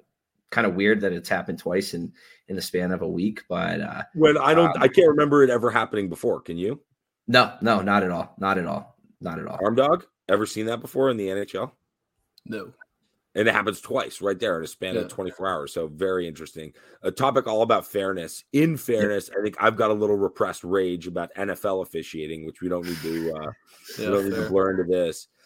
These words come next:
Speaker 1: No, we're
Speaker 2: Um,
Speaker 1: not. <laughs> Yeah.
Speaker 2: but, you know, to your point, Sif, right? "Oh, it's great. You can review penalties. You can review everything." Fine,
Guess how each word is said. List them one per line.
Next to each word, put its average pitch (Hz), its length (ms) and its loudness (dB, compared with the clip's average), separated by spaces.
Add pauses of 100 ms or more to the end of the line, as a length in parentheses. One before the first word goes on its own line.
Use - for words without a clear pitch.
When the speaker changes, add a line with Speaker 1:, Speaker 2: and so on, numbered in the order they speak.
(280)
Speaker 1:
No, 90 280 0
we're 101 100 2
Speaker 2:
Um, 98 80 2
Speaker 1:
not. - 100 -4
<laughs> - 0 -
Yeah. - 260 0
Speaker 2:
but, - 420 0 (520)
you 110 120 0
know, 95 260 4 (240)
to 135 120 2
your 123 220 8
point, 87 300 -2
Sif, 78 300 -6
right? 90 260 0
"Oh, 120 180 12
it's 95 120 4
great. 113 260 4
You 87 120 -8
can 95 140 -4
review 95 240 -4
penalties. 92 420 -4
You 78 60 -12
can 87 80 -4
review 87 180 2
everything." 82 300 -4 (580)
Fine, 110 640 -2